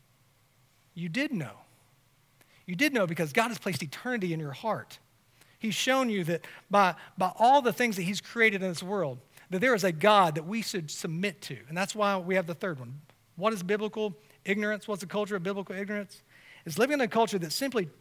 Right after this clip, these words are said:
is choosing to suppress the truth, to not repent,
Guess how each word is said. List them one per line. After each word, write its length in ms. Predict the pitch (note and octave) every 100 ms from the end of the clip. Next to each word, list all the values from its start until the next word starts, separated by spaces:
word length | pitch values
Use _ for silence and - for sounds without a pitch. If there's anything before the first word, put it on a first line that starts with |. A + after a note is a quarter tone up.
| _
is 180 | F3 D#3+
choosing 480 | - C4+ B3+ G3 E3+
to 120 | G3+
suppress 460 | E3 F3+ - A3+ -
the 100 | G3+
truth, 500 | - F3 D#3 - - _ _ _ _ _ _
to 80 | -
not 260 | F#3+ G#3+ A#3
repent, 560 | G3+ F#3+ E3+ D3+ -